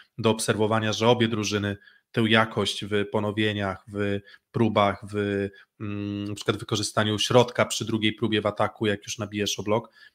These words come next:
no to dobrze robił to Firlej, dobrze robił to Janusz, no ale właśnie Artur Szalpuk zabrakło ciutkę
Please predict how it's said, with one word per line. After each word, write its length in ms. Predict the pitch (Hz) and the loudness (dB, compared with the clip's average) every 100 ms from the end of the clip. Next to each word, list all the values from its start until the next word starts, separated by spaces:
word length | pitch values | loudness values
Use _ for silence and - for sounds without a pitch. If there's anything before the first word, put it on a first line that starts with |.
| - | -8
no 100 | 117 | -2
to 240 | 113 117 226 _ _ _ - | 2 2 0 _ _ _ -16
dobrze 320 | 113 127 113 110 | 4 4 6 4
robił 220 | 110 107 | 2 0
to 120 | 110 | -4
Firlej, 360 | - 117 135 139 - - _ | -2 0 0 -2 -10 -20 _
dobrze 240 | 120 113 120 | -2 2 4
robił 300 | 113 113 113 | 2 0 0
to 220 | 117 113 | 2 4
Janusz, 420 | 113 98 90 - | 2 0 -4 -4
no 80 | 110 | 2
ale 160 | 120 131 | 2 2
właśnie 300 | 127 139 131 | -2 0 -2
Artur 240 | - 120 | -2 -4
Szalpuk 460 | - 117 117 131 - _ _ _ _ _ _ - | 0 0 0 -6 -10 _ _ _ _ _ _ -14
zabrakło 680 | 113 139 131 156 156 - 139 | 2 4 6 6 4 0 -2
ciutkę 760 | - - 143 - 127 120 117 | -2 -4 -4 -4 0 2 2